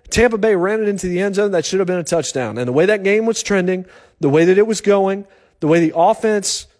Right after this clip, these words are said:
had a tough time against that number one rush defense of Tampa Bay, I don't think the Titans would have won that game. I think that was a game-winning touchdown for Tampa Bay,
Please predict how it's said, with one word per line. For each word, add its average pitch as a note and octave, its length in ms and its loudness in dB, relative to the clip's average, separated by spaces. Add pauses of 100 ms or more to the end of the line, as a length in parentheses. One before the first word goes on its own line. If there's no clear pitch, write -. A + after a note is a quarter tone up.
(580)
had E3 180 2
a C#3 40 -2
tough F#3 280 0
time G#3 240 0
against F3 220 -2
that E3 140 2
number E3+ 220 -2
one F3+ 200 0
rush F3 300 2
defense F#3 460 -4
of D#3 80 -6
Tampa E3+ 320 -4
Bay, E3 380 0 (880)
I F#3 160 2
don't C#4+ 180 2
think A#3+ 220 0
the G#3 80 -4
Titans A3 400 0
would G3 140 4
have F3 60 2
won G#3 200 0
that F3+ 160 0
game. D3+ 480 -4 (480)
I E3 100 2
think A3 180 2
that G#3 140 6
was E3+ 140 0
a D#3 80 2
game-winning G#3 680 0
touchdown F3 520 -2
for D3 100 -6
Tampa F3+ 320 -6
Bay, D3 340 0